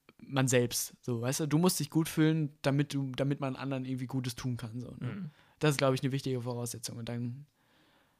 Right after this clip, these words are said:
Speaker 1: ähm, meine ist es halt, oder ich fühle mich gut, wenn ich meine Bedürfnisse oder, ne, meine,
Speaker 2: Mhm.
Speaker 1: meine Unzufriedenheit, meine Gefühle irgendwie
Speaker 2: <clears throat>
Speaker 1: klar
Speaker 2: Mhm.
Speaker 1: kommunizieren kann.
Speaker 2: Ja.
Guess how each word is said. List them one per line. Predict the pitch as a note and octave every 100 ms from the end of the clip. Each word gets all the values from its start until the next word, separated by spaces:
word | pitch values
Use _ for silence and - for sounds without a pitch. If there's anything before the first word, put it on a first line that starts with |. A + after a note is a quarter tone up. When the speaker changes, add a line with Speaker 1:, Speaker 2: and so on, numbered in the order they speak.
| _ _ _ _ _ _ _ -
Speaker 1:
ähm, | A2+ A2 G#2+ A2 _
meine | B2 B2 C3 C#3+
ist | C3 C3
es | -
halt, | B2 A#2+ - -
oder | A#2 A2+ - _ _ _ _ _ _ _ _ -
ich | C#3+
fühle | - C3+
mich | B2+
gut, | - C3+ C3 C#3
wenn | C3 B2 B2 - - _ _
ich | B2+ A#2 - - _
meine | B2 A#2+ A#2+
Bedürfnisse | A#2 C#3+ D3 D3+ D3+ C#3+ C3
oder, | B2+ A#2 - -
ne, | - C3+
meine, | C3+ A#2 A2 G#2
Speaker 2:
Mhm. | B2+ B2+ _ _ _ _ _
Speaker 1:
meine | A2 - -
Unzufriedenheit, | D3 C#3+ - C3+ C#3
meine | C3 B2+
Gefühle | A#2+ D3+ D#3
irgendwie | C#3 C3+ C3+ D3
Speaker 2:
<clears throat> | -
Speaker 1:
klar | - D3 C3+ C3 -
Speaker 2:
Mhm. | A#2+ - _
Speaker 1:
kommunizieren | - C#3+ C3+ B2+ - D3+ D#3
kann. | D3 D3+ _ - _ _ _ _
Speaker 2:
Ja. | B2+